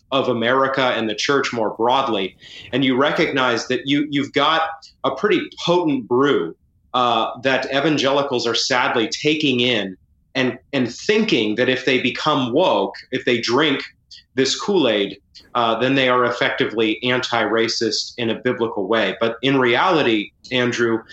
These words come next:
the two worldviews are completely at odds.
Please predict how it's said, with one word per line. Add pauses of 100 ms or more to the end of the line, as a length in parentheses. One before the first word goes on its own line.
(240)
the
two
worldviews
are
completely
at
odds.